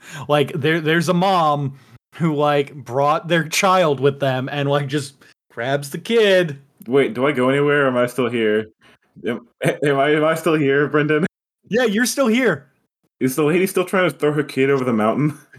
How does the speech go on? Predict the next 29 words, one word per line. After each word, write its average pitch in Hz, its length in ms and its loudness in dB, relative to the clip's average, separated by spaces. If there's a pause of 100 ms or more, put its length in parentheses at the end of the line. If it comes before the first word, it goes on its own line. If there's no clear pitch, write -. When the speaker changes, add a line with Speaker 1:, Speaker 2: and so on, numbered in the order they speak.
Speaker 1:
Uh, 226 220 2
sh-, - 180 -6
uh, 190 220 0
she 233 240 0
was 233 260 0
going 220 220 0
to 202 80 2
go 185 200 0
and 175 120 -2
try 196 160 0
and 170 120 -2
throw 180 160 0
the 175 80 -4
kid 165 280 -2
over 151 160 -2
the 139 60 -4
mountain. 143 360 -2 (220)
Uh, 160 200 2
I 170 180 4
heard 214 280 2
that 214 160 2
Ferris - 540 0
is 220 120 0
going 202 220 2
to 151 60 -2
get 170 240 -2
in 170 80 -2
the 151 80 0
way. 143 500 0